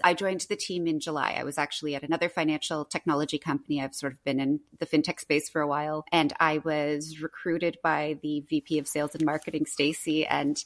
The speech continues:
um, had no intention of making a move to a-, anywhere. I was happy with my previous role. And then when I started to learn about what was happening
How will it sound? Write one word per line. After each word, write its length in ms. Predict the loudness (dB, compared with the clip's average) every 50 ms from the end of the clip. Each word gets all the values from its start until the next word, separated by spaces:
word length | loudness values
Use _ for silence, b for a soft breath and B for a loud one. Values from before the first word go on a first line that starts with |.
| B B B B B B _ 2
um, 540 | 2 4 4 4 2 2 0 -4 -6 -8 -16 _ _
had 180 | 0 2 2 4
no 100 | 2 2
intention 420 | 2 2 2 2 2 0 -2 -2 -2 -2
of 120 | -2 0 0
making 260 | 0 0 2 0 2
a 20 |
move 240 | 2 2 0 0 -2
to 600 | -6 -6 -4 -2 -2 0 0 0 0 0 -2 -2 -2 0
a-, 180 | 0 2 2
anywhere. 380 | 2 2 2 2 2 2 2 2
I 80 | 2
was 140 | 2 0 0
happy 260 | -2 -2 0 -2 -2
with 180 | -2 -2 -2 -2
my 140 | -4 -4 -4
previous 500 | -4 -6 -6 -4 -2 -4 -4 -4 -6 -6
role. 240 | -4 -4 -2 -2 -2
And 160 | -2 0 0
then 100 | 0 2
when 120 | 2 2
I 60 | 2
started 280 | 2 0 0 -2 -2 -2
to 100 | -2 -4
learn 180 | -4 -2 -2 -2
about 240 | -2 -2 -4 -2 -2
what 120 | -2 -2
was 120 | -2 -4 -2
happening 520 | -2 -4 -2 -2 0 0 0 0 -2